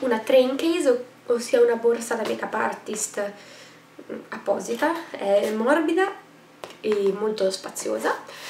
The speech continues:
e ora ve la faccio vedere un pochino più nel dettaglio, così magari <laughs> riesco anche a vedere come è regolato il fuoco, perché non sono sicura di essere a fuoco con questa telecamera.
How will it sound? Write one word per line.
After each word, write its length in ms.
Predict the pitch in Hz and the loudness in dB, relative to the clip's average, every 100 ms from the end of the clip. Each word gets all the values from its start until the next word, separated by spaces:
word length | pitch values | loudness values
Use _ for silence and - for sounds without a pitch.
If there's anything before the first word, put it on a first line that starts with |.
| - | -10
e 100 | - | -2
ora 140 | 247 240 | 0 2
ve 80 | 214 | 0
la 80 | |
faccio 220 | 214 220 220 | -2 -4 -2
vedere 180 | 214 | -2
un 80 | 220 | -2
pochino 260 | 214 - 220 | -4 -8 -6
più 120 | 208 | -4
nel 140 | 202 | -4
dettaglio, 500 | 190 196 196 185 196 196 | -4 -6 -4 -2 0 -2
così 200 | 214 196 | -6 -6
magari 420 | 220 214 220 233 | -6 -2 0 0
<laughs> 880 | - - - - 165 165 - - - | -2 -8 -20 -10 -4 -2 -2 -4 -4
riesco 360 | 254 - - | -2 0 2
anche 180 | 269 294 | 4 4
a 40 | 220 | 2
vedere 260 | 233 247 | 6 6
come 220 | 247 233 | 6 2
è 20 | 214 | 0
regolato 340 | 214 208 226 | 2 0 0
il 80 | 233 | -2
fuoco, 280 | - - 208 | -2 0 0
perché 200 | 214 240 | 2 2
non 100 | 254 | 2
sono 160 | 427 | 0
sicura 280 | - 233 202 | -4 -2 -4
di 60 | 202 | -4
essere 220 | - 190 | -6 -6
a 20 | |
fuoco 260 | 190 185 190 | -4 -2 -2
con 140 | 190 | -4
questa 220 | 190 - | -6 -8
telecamera. 500 | 185 196 - - - | -8 -8 -8 -8 -10